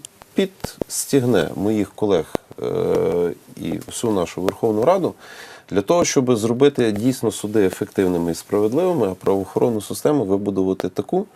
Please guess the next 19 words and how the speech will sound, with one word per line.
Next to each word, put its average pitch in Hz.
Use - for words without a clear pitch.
яка 98
дійсно 139
забезпечуватиме, 101
е, 85
правопорядок. 92
Бо, 110
е, 98
дана 185
проблема 170
дуже 156
сильно 147
затягнулася. 139
Подивіться, 107
у 80
нас, 123
е, 120
на 117
затвердженні 127
уряду, 107